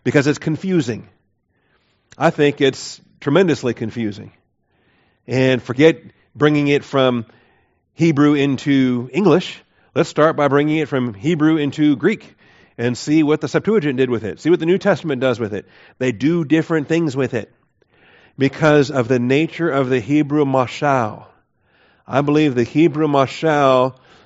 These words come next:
defies attempts to try to give a single word definition.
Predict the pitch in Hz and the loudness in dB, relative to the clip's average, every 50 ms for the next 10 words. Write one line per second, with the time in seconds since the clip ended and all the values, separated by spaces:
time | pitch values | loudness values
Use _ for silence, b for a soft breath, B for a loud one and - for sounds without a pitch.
0 | b b 110 127 120 - - - 160 165 165 160 147 131 123 120 117 117 117 120 | b b -4 -2 -2 -2 2 4 6 6 6 4 4 2 2 2 0 0 0 -2
1 | 117 139 127 - - - 160 165 143 131 120 - - - 120 - - - 139 139 | -2 -4 -6 -6 -4 -2 0 2 2 2 0 -4 -6 -10 -10 -8 -4 -2 0 0
2 | 147 147 143 - - 143 139 139 135 123 107 135 143 151 147 139 139 131 135 127 | 2 0 -2 -2 0 0 2 2 2 0 0 0 4 6 6 6 6 2 0 -2
3 | 131 127 120 - - - 151 151 151 143 147 143 143 139 - 110 123 127 127 127 | -4 -4 -4 -4 -6 -4 -4 -4 -4 -2 -2 -2 -2 -2 -4 -4 -4 -2 0 0
4 | 123 123 123 107 107 107 117 117 117 117 110 110 107 - - - 120 | -2 -2 -4 -8 -8 -6 -6 -6 -6 -6 -8 -8 -8 -10 -12 -18 -20